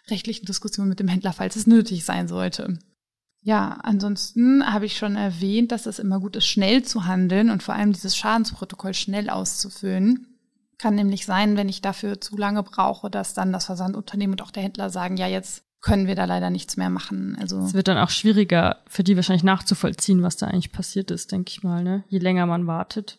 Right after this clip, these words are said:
Speaker 1: Genau, also hier wirklich so schnell es geht handeln. Äh, auf der anderen Seite sollte man aber auch einfach nicht locker lassen und seine Ansprüche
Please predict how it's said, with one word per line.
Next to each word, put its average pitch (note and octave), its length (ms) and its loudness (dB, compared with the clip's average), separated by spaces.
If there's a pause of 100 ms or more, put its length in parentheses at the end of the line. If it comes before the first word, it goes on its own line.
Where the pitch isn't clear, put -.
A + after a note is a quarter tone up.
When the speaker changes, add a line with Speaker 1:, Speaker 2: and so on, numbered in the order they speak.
(140)
Speaker 1:
Genau, F#3+ 400 2
also G3 260 -2
hier G3 220 0
wirklich G#3+ 300 -4
so G3+ 80 -8
schnell G3+ 280 -2
es F#3+ 180 -6
geht G3+ 320 -6
handeln. A#3 460 4 (580)
Äh, A3+ 60 -2
auf G3+ 340 -2
der - 140 -2
anderen A3+ 380 6
Seite G3+ 320 2
sollte G3 280 -2
man G3 180 0
aber F#3 680 0
auch F#3 400 -2 (140)
einfach - 340 -4
nicht G3 160 -8
locker B3 240 -4
lassen G#3 260 -2
und F#3 120 -4
seine F3+ 180 -2
Ansprüche F#3+ 640 -6